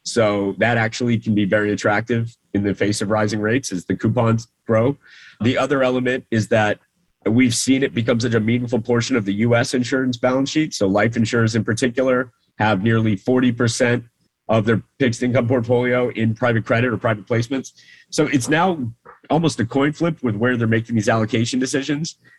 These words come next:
So the case against continued increases, number one, the amount of complexity for doing a private deal, and obviously the illiquidity that comes along with that versus the public market.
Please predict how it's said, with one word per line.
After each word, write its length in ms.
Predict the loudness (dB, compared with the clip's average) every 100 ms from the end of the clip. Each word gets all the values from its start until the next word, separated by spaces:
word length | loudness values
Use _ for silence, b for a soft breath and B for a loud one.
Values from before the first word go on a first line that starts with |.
| b _ _ -20 _ _ -6
So 240 | -4 0 0
the 120 | 0
case 480 | 0 -2 -2 -4 -2
against 720 | -2 0 0 0 -4 -8 -6
continued 440 | -2 2 2 2 0
increases, 560 | -2 0 -2 -2 -2
number 240 | -2 0 -2
one, 320 | 0 0 0
the 100 | 0
amount 280 | 2 2 0
of 140 | -4 -4
complexity 680 | -4 0 0 0 -2 0 0
for 220 | -2 -4 -2
doing 200 | 0 0
a 60 | 0
private 400 | 0 0 0 -2
deal, 420 | 0 0 -2 -4 _ _ _ -2
and 100 | 2
obviously 300 | 2 2 0
the 120 | 0
illiquidity 580 | -2 -4 _ 0 2 0
that 140 | -2
comes 180 | -2 0
along 220 | 0 0
with 100 | 0
that 160 | -2 0
versus 200 | -2 -2
the 100 | -2
public 340 | 0 0 0
market. 420 | -2 -2 -4 -6